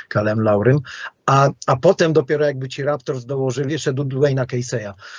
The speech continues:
Y, a potem dopiero ci Raptors rzeczywiście dołożyli super obronę, ale zupełnie zgubili atak. To zresztą będziemy o nich mówili też za, y, za chwilę. Na pewno zmiana na, na lepsze, jeżeli chodzi o, o coaching,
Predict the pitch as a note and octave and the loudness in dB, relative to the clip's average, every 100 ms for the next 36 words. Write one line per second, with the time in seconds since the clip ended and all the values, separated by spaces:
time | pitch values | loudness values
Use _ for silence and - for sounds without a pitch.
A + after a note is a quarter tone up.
0 | - C#3 B2+ B2+ - C3 F3+ G#3 F#3+ D#3 | -10 -2 4 4 4 2 4 4 4 2
1 | E3 D3+ C3 D3 C#3+ D#3 B2+ - C#3+ C3+ | 2 0 2 2 2 0 -8 -10 -12 -10
2 | D3+ C#3+ C#3 C#3+ C3+ D3 D3 - E3+ D3 | -8 -4 0 2 2 0 -2 -2 2 2
3 | C#3 D#3 F3+ F#3 E3+ D3+ E3 - F3 F3+ | 4 4 6 4 4 2 0 0 2 2
4 | D#3 E3 F3 F3 G3 F3 C#3+ B2+ - A#2+ | 2 0 0 -2 -2 -2 -2 -6 -6 -8
5 | B2+ A#2 B2+ B2 C3 B2+ C3 B2 B2 B2 | -8 -8 -8 -6 -6 -2 0 0 0 -2
6 | B2+ A#2 A#2+ B2 G#2+ A2 A2 A2 - - | -2 -4 -4 -4 -4 -4 -6 -6 -12 -14
7 | - - A#2+ A#2+ A#2+ A#2 - C3 A#2 - | -12 0 4 4 4 0 0 0 0 -4
8 | - C3+ C3 F3 F#3+ F#3 F3 C#3+ F3 F3 | -8 0 2 4 4 6 4 4 2 2
9 | F3 E3 D#3 D#3+ D#3+ C#3+ D3+ D3+ - - | 0 2 2 2 0 0 2 0 -2 0
10 | C3 D3+ D#3+ C3 C#3+ B2+ C#3+ C3 C#3+ C3+ | 2 2 2 0 -2 -2 -4 -2 2 2
11 | - C3+ B2+ C#3 B2 C3+ F3 | 2 0 2 2 2 0 0